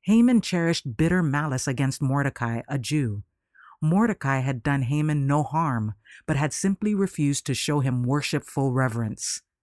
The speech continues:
Scorning to lay hands on Mordecai alone, Haman plotted to destroy all the Jews that were throughout the whole kingdom of Ahasuerus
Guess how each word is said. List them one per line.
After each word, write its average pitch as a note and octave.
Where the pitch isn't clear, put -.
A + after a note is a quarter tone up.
Scorning G#3
to F3+
lay D#3+
hands E3
on C#3+
Mordecai F3
alone, E3
Haman F3+
plotted D3+
to D3
destroy D3
all E3
the F3
Jews C#3+
that C#3
were C#3
throughout C#3
the A#2+
whole C#3+
kingdom B2+
of C3+
Ahasuerus B2